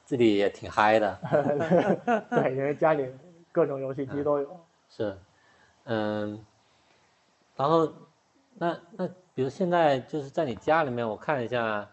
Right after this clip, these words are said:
Speaker 1: 书、酒、
Speaker 2: 嗯。
Speaker 1: 游戏机、
Speaker 2: 嗯。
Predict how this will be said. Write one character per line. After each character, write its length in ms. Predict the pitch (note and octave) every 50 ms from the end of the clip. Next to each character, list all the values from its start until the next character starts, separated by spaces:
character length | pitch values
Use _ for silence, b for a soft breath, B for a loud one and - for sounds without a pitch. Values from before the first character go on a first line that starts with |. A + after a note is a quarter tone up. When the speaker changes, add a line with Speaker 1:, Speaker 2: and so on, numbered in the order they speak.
| _ _
Speaker 1:
书、 560 | - - - E3 D#3+ D#3+ D#3+ D#3+ D#3+ D#3 D#3+ - _ _ _ _ _ _ _ _ _ _ _
酒、 600 | - B2+ A2 F#2 F2 F#2+ F#2+ G2+ G#2+ A2+ A2+ - - _
Speaker 2:
嗯。 320 | D3 C#3+ C3+ C#3 C3+ C3+ C3+ C3
Speaker 1:
游 100 | A#2+ A#2
戏 180 | - D#3 C#3
机、 460 | A#2 A#2+ C3 C3+ C#3+ C#3 C#3 C#3+ C#3+ C#3+
Speaker 2:
嗯。 180 | C#3 C#3 C3+